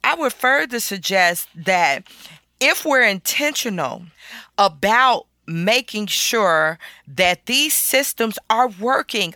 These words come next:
effectively and productively, and all of these meetings and questions that we're asked will really be answered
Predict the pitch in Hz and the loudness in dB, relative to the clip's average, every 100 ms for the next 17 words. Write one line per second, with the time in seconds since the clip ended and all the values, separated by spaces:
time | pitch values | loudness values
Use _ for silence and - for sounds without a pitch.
0 | - 202 - 220 214 - 175 175 160 165 | -4 -4 -2 -2 -2 -6 -10 -8 -4 -4
1 | 190 - 226 165 220 233 - 165 151 135 | -6 -6 -8 -2 -2 -2 -10 -10 -8 -8
2 | - - - 170 175 - 185 240 285 285 | -10 -16 -6 -2 0 2 2 4 2 0
3 | 254 254 254 196 185 247 240 233 233 190 | -2 -2 -2 -4 -2 0 -2 -4 -4 -6
4 | 175 - 226 - 220 196 190 185 - 208 | -6 -2 -2 -2 -6 -4 -4 -4 -2 -2
5 | 233 - - - 175 208 202 - 185 185 | -2 -6 -18 -14 -2 0 0 -4 -6 -4
6 | 339 330 180 208 - 233 277 294 214 196 | -2 -4 -4 -8 -2 0 0 0 0 -2